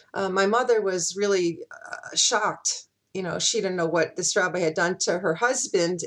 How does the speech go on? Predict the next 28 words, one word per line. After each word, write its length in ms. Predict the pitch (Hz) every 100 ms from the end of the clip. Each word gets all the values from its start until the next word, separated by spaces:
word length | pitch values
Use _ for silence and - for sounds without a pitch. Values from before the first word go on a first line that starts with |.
| -
And 340 | 165 160 170
what 180 | 196 180
ended 220 | 196 214
up 140 | 202 208
happening 460 | 196 214 208 196
in 100 | 196
time 360 | - 254 277 214
was 300 | 165 175 -
the 160 | 175
Rebbitzin, 720 | 165 202 214 247 - 175 180 - - - - _
uh, 80 | 185
sat 300 | 190 233 -
my 100 | 214
mother 320 | 208 196 202
down 420 | 180 165 147 160 165
and 240 | 190 - -
taught 260 | - 196 196
her 100 | 202
how 160 | 180 180
to 120 | 190
change 400 | - 196 185 - -
all 220 | 180 196
of 120 | 190
her 380 | 196 180 165 165 _ _ _ _
non-kosher 840 | 196 196 202 208 - 220 208 - 185
recipes 640 | 175 - - 214 196 190 -
to 100 | -
kosher. 640 | - 185 190 165 156